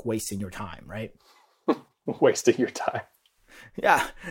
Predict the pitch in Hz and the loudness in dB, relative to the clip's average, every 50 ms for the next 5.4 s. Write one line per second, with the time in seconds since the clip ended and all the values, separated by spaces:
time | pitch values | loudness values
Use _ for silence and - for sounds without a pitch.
0 | - - 175 185 180 170 175 185 151 180 180 190 202 196 180 180 - 180 175 170 | 0 2 4 6 6 6 6 8 10 10 8 8 8 4 4 4 4 2 2 2
1 | 156 175 170 - 175 180 160 147 151 165 156 151 - 185 170 175 175 143 151 147 | 2 0 -4 -2 -2 -2 -2 0 0 0 0 2 0 0 2 2 4 6 6 6
2 | 143 139 127 - 127 127 127 123 120 120 - - - 165 143 135 117 123 117 - | 6 6 4 2 0 0 0 0 -2 -4 -6 0 2 4 4 4 2 0 4 6
3 | 180 151 143 139 - 143 131 120 - 139 123 - - 117 113 - 117 92 - 101 | 6 6 6 4 0 0 0 0 0 -2 -2 0 -2 -4 -4 -4 -10 -10 -10 -12
4 | 76 80 90 - 117 131 139 131 120 127 135 135 127 131 131 131 117 143 127 127 | -12 -12 -14 -8 -4 -4 -2 -2 -2 -2 -2 -2 -2 -2 -4 -2 -2 -2 -2 -2
5 | 120 123 120 117 107 92 - | -2 -2 -2 -4 -4 -8 -12